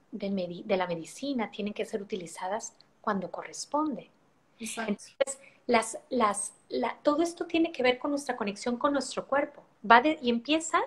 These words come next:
Speaker 1: a gestarse desde pequeñitas. Empieza a gestarse desde nuestros intercambios con nuestra sexualidad. Empieza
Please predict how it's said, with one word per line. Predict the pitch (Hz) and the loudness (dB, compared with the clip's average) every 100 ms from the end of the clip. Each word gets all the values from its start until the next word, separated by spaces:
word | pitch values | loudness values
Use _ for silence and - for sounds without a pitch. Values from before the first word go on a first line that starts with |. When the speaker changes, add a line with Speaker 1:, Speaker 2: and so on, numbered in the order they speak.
| - | 0
Speaker 1:
a | 233 | -2
gestarse | - 240 - 262 - 370 | -2 -4 -2 -2 -2 -4
desde | 220 233 240 | -4 -4 -2
pequeñitas. | 220 208 214 370 - 175 - - _ _ _ _ _ _ - - | -2 -2 0 0 -2 -12 -14 -20 _ _ _ _ _ _ -20 -8
Empieza | - 220 226 254 277 | -2 0 6 8 8
a | |
gestarse | 277 269 - 240 233 - 254 254 - - | 4 2 2 0 0 -2 -4 -4 -10 -14
desde | - 220 226 | 2 2 4
nuestros | 208 208 - 202 - - | 2 0 0 0 0 0
intercambios | 226 214 - 214 196 214 233 - - _ _ | 2 2 -2 -2 0 2 0 -4 -10 _ _
con | - 220 | 2 2
nuestra | 190 190 | 0 -6
sexualidad. | - - - 180 165 196 277 254 - _ _ _ _ _ _ _ _ _ _ - - _ | -8 -10 -6 -6 -6 -4 -4 -4 -12 _ _ _ _ _ _ _ _ _ _ -20 -20 _
Empieza | 220 202 220 196 226 - | -6 4 6 6 2 -2